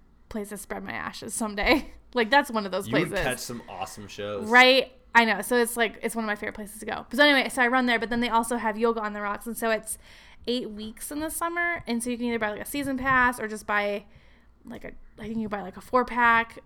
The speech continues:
Speaker 1: like, so two four packs, or you could just get individual tickets. So I,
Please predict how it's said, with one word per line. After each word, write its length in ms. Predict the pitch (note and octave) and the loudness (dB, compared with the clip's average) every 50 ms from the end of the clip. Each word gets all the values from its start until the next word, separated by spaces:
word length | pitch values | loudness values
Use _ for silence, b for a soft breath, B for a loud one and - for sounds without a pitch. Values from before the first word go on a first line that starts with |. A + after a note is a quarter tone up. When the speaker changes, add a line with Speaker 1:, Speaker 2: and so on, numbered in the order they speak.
| - | -12
Speaker 1:
like, 200 | - A3 G3+ G#3+ | -10 -10 -10 -8
so 100 | - A3 | -10 -12
two 160 | A3 - B3 | -10 -8 -8
four 160 | A#3 - A#3+ A3+ | -6 -4 -4 -2
packs, 300 | A3+ A3+ A3 A3 G3+ A3 | 2 2 2 2 0 -2
or 80 | A3 | -4
you 80 | A3+ G#3 | -4 -4
could 100 | G#3+ G3+ | -6 -8
just 140 | G#3 G3+ - | -8 -6 -6
get 80 | G#3+ - | -6 -6
individual 320 | G3+ G#3 G3+ G3 G3 G3+ | -6 -6 -6 -6 -6 -6
tickets. 260 | G#3+ - G3+ A3 - - | -6 -8 -10 -8 -4 0
So 60 | A#3 | 2
I, 200 | A#3 A#3 A3+ | 2 2 2